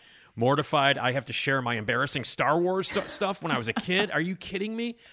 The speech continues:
I, my, my, my two, two of my, uh, my film critic buddies, uh, Eric Childress, who still reviews movies on my podcast with me, and Colin Suter, who used to review movies, uh, with me on th-, W G N,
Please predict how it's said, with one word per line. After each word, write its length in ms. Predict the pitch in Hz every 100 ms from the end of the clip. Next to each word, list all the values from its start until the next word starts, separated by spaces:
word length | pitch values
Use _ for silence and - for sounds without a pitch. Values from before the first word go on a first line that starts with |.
| - -
I, 240 | 208 220
my, 220 | 185 185 180
my, 160 | 196 180
my 160 | 175
two, 580 | 196 - 208 - - 127 -
two 160 | -
of 60 | 202
my, 220 | 185 165
uh, 160 | 135 127
my 240 | 123 120
film 280 | 120 - 156
critic 260 | 151 135 -
buddies, 480 | 123 110 95 - -
uh, 300 | 107 98 95 -
Eric 240 | 123 131
Childress, 320 | - 120 107
who 80 | 117
still 220 | - 131
reviews 320 | 135 110 110
movies 300 | 110 101 101
on 120 | 98 98
my 80 |
podcast 460 | 90 101 101 110 101
with 180 | 92 -
me, 120 | 85 _ _ - _ -
and 160 | 131 117
Colin 360 | - 107 98
Suter, 360 | 101 - 226 123
who 120 | 110
used 220 | 107 165
to 80 | -
review 240 | 117 101 110
movies, 320 | 107 101 92
uh, 120 | 101 -
with 220 | 104 101
me 280 | 101 92 -
on 300 | 95 92 95 -
th-, 340 | 101 - 101 107
W 260 | 117 104 92
G 200 | 95 131
N, 160 | 127